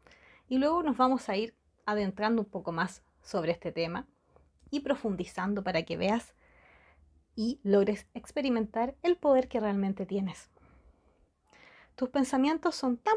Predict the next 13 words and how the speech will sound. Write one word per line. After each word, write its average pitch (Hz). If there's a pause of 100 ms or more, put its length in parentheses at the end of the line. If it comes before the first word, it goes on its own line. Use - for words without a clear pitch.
poderosos, 208 (140)
y 233
eso 254
que 233
estamos 262
solo 262
viendo 254 (560)
lo 180
simple 262 (200)
de 196
los 175
pensamientos, 170
porque 294